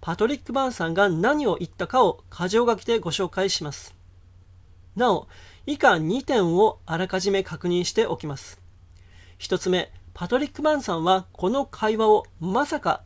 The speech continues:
リンウッドさんが公開するとは思っていなかったはずです。ここだけの話という前提で話しています。二つ目、連邦捜査局の調査は九月から始まっています。従い、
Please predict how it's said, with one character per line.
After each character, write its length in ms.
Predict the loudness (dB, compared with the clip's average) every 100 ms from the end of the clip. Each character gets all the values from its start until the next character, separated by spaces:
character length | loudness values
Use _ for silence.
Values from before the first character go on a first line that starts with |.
| -6
リ 180 | -2 0
ン 40 |
ウ 40 | 0
ッ 0 |
ド 80 | -2
さ 160 | -4
ん 20 |
が 140 | -4 -4
公 320 | -2 -2 0
開 180 | -2 -2
す 180 | -2 -8
る 80 |
と 200 | -6 2
は 200 | 4 4 2
思 240 | -2 0
っ 40 | -2
て 140 | -4
い 100 | -4
な 80 | -4
か 100 | -6
っ 60 | -8
た 120 | -6
は 120 | -6 -6
ず 140 | -8
で 80 | -10
す。 240 | -12 -14 -20 -20 -20 -20 -20 -14 -6
こ 140 | -2
こ 120 | -2
だ 140 | -2 -2
け 140 | -2
の 100 | -2
話 360 | 0 -2 -2 -2
と 100 | -2
い 100 | 0
う 40 |
前 260 | 0 -2 -4
提 160 | 0
で 180 | 0 0
話 320 | -4 -10 -6 -4
し 20 |
て 120 | -4
い 120 | -4
ま 80 | -6
す。 220 | -8 -14 -18 -20 -20 -20 -20 -20 -20 -18 -18 -20 -20 -20
二 240 | -10 -4 -2
つ 100 | 0
目、 220 | -2 -6 -20 -12 0
連 240 | 2 2
邦 200 | 0 0
捜 240 | 0 -4
査 120 | -4 -4
局 200 | -4 -6
の 100 | -2
調 160 | -2
査 160 | 0 0
は 220 | 0 0
九 160 | -8 2
月 300 | 2 2 -4
か 140 | 0
ら 180 | 4 2
始 340 | 0 -6 -2 0
ま 100 | 0
っ 60 |
て 240 | -2 -8 -6
い 80 | -6
ま 120 | -6
す。 260 | -8 -14 -20 -20 -20 -10
従 200 | -2 0 2
い、 140 | 0